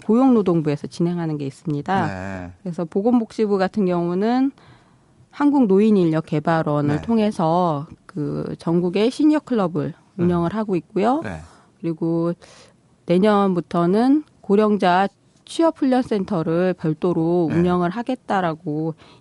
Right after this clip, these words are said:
Speaker 1: 이야기하시더라고요. 그래서 계속
Speaker 2: 음.
Speaker 1: 준비를 하고 있고요. 아, 그리고 고용노동부에서는 그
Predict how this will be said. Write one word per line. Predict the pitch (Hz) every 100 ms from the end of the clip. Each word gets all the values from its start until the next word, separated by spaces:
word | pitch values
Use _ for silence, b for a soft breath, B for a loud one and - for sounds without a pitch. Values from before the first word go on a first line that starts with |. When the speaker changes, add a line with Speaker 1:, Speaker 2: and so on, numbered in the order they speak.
| -
Speaker 1:
이야기하시더라고요. | 165 156 165 190 - 180 160 156 170
그래서 | 160
계속 | 117 107 -
Speaker 2:
음. |
Speaker 1:
준비를 | - 185 185 196 196
하고 | 240 233 202 170
있고요. | 147 - 160 208 160 b b b b b b b
아, | - 185 190 190 190 190
그리고 | - 185 175 175 175 175 -
고용노동부에서는 | - 240 269 254 240 220 208 220 185 202 269 277 320 b b b b -
그 | 156 147